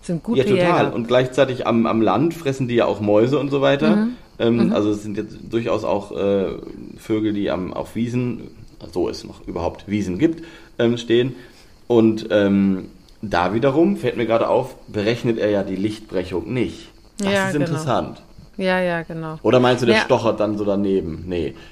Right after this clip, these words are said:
Speaker 2: ich glaube, der
Speaker 1: Nein, nein, nein. Ich glaube, das kann der durchaus, äh, assozi-, also kann das durchaus, äh,
Speaker 2: Der
Speaker 1: irgendwie
Speaker 2: weiß, ja, der weiß genau,
Speaker 1: reflektieren.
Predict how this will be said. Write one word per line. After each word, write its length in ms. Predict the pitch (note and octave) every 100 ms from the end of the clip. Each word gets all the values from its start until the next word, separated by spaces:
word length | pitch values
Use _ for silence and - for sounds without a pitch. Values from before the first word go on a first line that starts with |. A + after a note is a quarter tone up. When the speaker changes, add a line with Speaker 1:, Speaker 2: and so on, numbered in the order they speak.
| -
Speaker 2:
ich 60 | -
glaube, 220 | A2 G#3
der 80 | G3+
Speaker 1:
Nein, 440 | G#3 G#3 F3 F3+ G3
nein, 300 | F#3 F3 F3+
nein. 340 | E3+ D#3+ E3+ A3
Ich 140 | F3+
glaube, 320 | F#3 E3+ F3
das 200 | F3 E3
kann 220 | - F3+
der 140 | F3 E3+
durchaus, 640 | F3 F#3 G3 F#3 F3 -
äh, 40 | -
assozi-, 680 | F3 E3+ E3+ E3+ - -
also 200 | - D#3+
kann 220 | E3 F3 E3
das 180 | D#3+
durchaus, 540 | - F3 F3+ F3 - -
äh, 40 |
Speaker 2:
Der 340 | - F3 E3+ E3+ -
Speaker 1:
irgendwie 160 | G2+
Speaker 2:
weiß, 440 | G#2 A#2+ E3 D#3 - - - - -
ja, 240 | G2 D#2+ F2
der 140 | F#2+
weiß 220 | G#2+ A#2
genau, 240 | F3+ F3+ F#2
Speaker 1:
reflektieren. 640 | C3+ D#3+ A3 F#3+ E3 D3+